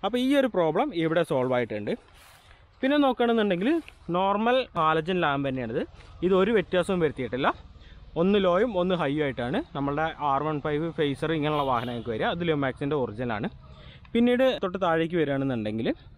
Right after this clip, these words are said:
ഇതിൻ്റെ മാറ്റം വരുത്തിയുള്ളതാണ്. ഇവിടെ അട്രാക്റ്റീവായിട്ട് കാണുന്ന ഒരു ഭാഗമാണ് ഈ ഒരു fog lamp. ഇത് മൾട്ടിപർപ്പസ് fog ലാമ്പാണ്. ഇത് super four into four എന്ന് പറഞ്ഞിട്ടുള്ള ഒരു ബ്രാൻഡിൻ്റെ fog ലാമ്പാണ് വരുന്നത്. ഇതിൻ്റെ ഉപകാരം എന്താ വെച്ചാൽ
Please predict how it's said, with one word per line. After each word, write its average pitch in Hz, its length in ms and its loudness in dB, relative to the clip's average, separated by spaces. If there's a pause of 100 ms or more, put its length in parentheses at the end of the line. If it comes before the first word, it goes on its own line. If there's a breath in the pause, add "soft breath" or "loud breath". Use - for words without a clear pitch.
(640 soft breath)
ഇതിൻ്റെ 196 360 2
മാറ്റം 165 280 0
വരുത്തിയുള്ളതാണ്. 139 640 -4 (200)
ഇവിടെ 165 240 2 (220)
അട്രാക്റ്റീവായിട്ട് 151 720 0
കാണുന്ന 127 320 -2
ഒരു 127 160 -4
ഭാഗമാണ് 107 340 -2 (360)
ഈ - 20 -2 (100)
ഒരു 156 140 0
fog 120 220 0
lamp. 98 220 -6 (720 loud breath)
ഇത് 196 100 2 (160)
മൾട്ടിപർപ്പസ് 214 800 -4
fog 143 260 0
ലാമ്പാണ്. 117 320 -2 (340)
ഇത് 208 100 0 (100)
super 190 400 0
four 170 200 2
into 170 160 0
four 175 140 2
എന്ന് 170 120 0
പറഞ്ഞിട്ടുള്ള 131 360 -2 (420 soft breath)
ഒരു 160 180 0
ബ്രാൻഡിൻ്റെ 143 520 -2 (220)
fog 127 300 -6
ലാമ്പാണ് 113 360 -6
വരുന്നത്. 107 300 -8 (600 soft breath)
ഇതിൻ്റെ 220 280 0 (160)
ഉപകാരം 196 340 2
എന്താ 165 120 2
വെച്ചാൽ 143 220 -2